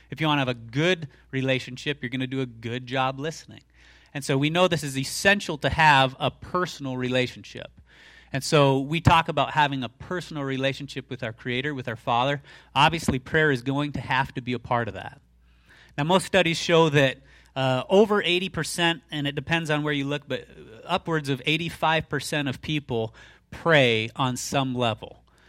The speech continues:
And again, that definition of prayer can be, uh, a little bit loose, but essentially it means that a person speaks, whether verbally or within their mind, to, uh, a higher being, to someone that they consider a deity. So that's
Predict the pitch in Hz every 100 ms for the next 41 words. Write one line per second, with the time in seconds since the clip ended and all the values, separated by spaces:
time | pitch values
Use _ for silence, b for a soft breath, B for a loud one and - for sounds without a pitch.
0 | b b 147 135 135 151 139 160 151 139
1 | 160 156 156 147 139 - 156 151 - 143
2 | 135 131 127 123 b b b - 135 156
3 | 170 202 165 143 151 160 156 139 - 185
4 | 180 175 156 147 151 156 135 139 131 170
5 | 165 - 143 139 B B B - - 202
6 | 202 - - 156 139 139 170 170 170 156
7 | 143 147 156 139 131 143 143 135 - 180
8 | 175 170 165 139 127 113 131 - 156 151
9 | 135 131 120 117 170 151 170 160 156 131
10 | 143 143 131 - 131 127 135 117 127 117
11 | 104 - B B - 185 247